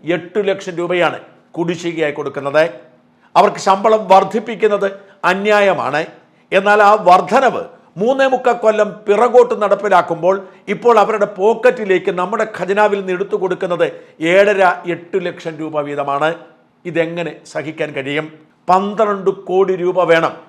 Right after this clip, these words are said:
ഈ കുടിശ്ശിക മാത്രം തീർക്കാൻ. എന്തൊരു അന്യായമാണിത്. പെൻഷൻ കൊടുക്കാൻ പണമില്ലാതെ വിഷമിക്കുന്ന സർക്കാർ പബ്ലിക് പ്രോസിക്യൂട്ടർമാർക്ക് മുൻകാല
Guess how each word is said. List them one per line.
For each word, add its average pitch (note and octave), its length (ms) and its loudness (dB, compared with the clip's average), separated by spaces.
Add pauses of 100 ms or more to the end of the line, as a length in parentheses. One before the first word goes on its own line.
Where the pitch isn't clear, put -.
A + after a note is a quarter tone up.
(220)
ഈ - 20 -4 (160)
കുടിശ്ശിക F#3 440 -6 (140)
മാത്രം D3+ 280 -8 (100)
തീർക്കാൻ. D3 360 -2 (760)
എന്തൊരു G#3+ 320 2 (260)
അന്യായമാണിത്. D#3+ 800 -2 (680)
പെൻഷൻ F#3 440 2
കൊടുക്കാൻ F3+ 300 0 (140)
പണമില്ലാതെ F3+ 580 2 (360)
വിഷമിക്കുന്ന F#3 520 -2 (120)
സർക്കാർ E3 340 4 (520)
പബ്ലിക് F#3+ 320 2
പ്രോസിക്യൂട്ടർമാർക്ക് F3+ 960 0 (320)
മുൻകാല G3+ 400 4